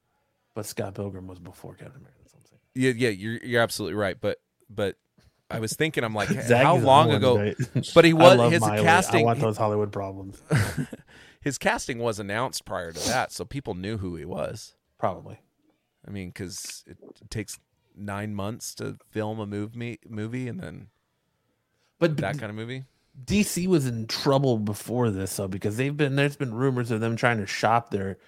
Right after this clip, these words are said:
Speaker 1: their comic book rights for, for a year now, and
Speaker 2: Yep,
Speaker 1: now
Speaker 2: right.
Speaker 1: they're, people, Warner Media's getting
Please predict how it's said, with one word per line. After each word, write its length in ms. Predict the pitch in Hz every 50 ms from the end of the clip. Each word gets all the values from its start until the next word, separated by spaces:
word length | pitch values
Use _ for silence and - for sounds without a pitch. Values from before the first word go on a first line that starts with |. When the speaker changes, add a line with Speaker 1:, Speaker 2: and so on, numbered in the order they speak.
| _ _ _ _ _ _ _
Speaker 1:
their 180 | 110 104 101 101
comic 320 | - - 123 131 135 131
book 120 | 131 123 117
rights 600 | 120 113 117 120 120 123 117 - - - - - -
for, 340 | - - 117 107 113 110 90 87 _ _
for 220 | - - 110 101 104
a 40 |
year 320 | 107 110 117 127 131 127 127
now, 600 | 127 120 120 120 120 120 120 120 123 120 120 120
and 260 | 107 98 92 90 95 _ _ _ _ _ _
Speaker 2:
Yep, 200 | _ - 107 - _ _ _ 113 120
Speaker 1:
now 140 | 117 113 113
Speaker 2:
right. 100 | 113 113
Speaker 1:
they're, 360 | 117 117 113 113 113 113 117 _ _ _ _ _ 151 _ _ _ _
people, 340 | - 143 127 - - - 135
Warner 400 | 120 117 120 123 127 127 127 117
Media's 440 | 113 120 135 139 131 127 131 131 120
getting 440 | 123 - 110 127 127 120 120 107 -